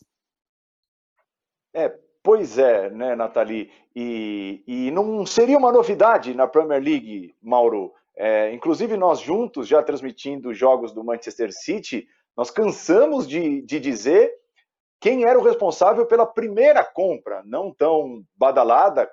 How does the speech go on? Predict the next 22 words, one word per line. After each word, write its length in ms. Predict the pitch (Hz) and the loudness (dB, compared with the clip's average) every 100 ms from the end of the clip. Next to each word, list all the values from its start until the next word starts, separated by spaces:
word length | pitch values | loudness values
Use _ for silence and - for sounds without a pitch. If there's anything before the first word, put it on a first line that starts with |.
| _ | _
quanto 300 | 127 120 123 | -8 -2 0
a 60 | 117 | 2
última, 500 | 180 220 - 120 113 | 0 -4 -8 -8 -8
mas 180 | 120 | -8
pela 200 | 170 190 | -6 -6
primeira 520 | 196 202 175 233 262 202 | -4 -6 -4 -2 0 -2
compra 400 | 160 196 170 156 | -2 -2 -2 -6
do 80 | |
Manchester 480 | 151 151 135 - 135 | -8 -10 -10 -8 -8
City, 220 | - 208 | -10 -14
quando 200 | - 294 | -12 -12
o 40 | 240 | -12
City 260 | - 196 | -14 -12
começou 560 | - 208 165 - 185 196 - _ _ _ | -4 -2 -2 0 0 0 -4 _ _ _
a, 360 | 139 160 147 127 | -2 0 2 2
a 40 | |
ter 180 | 120 170 | 4 2
a 100 | 170 | 4
injeção 440 | 156 139 - 160 | 2 0 0 -4
de 80 | 135 | -4
dinheiro 300 | 143 147 151 | -4 -2 -2
internacional. 640 | 139 151 143 139 135 120 | -2 -2 -2 -2 0 0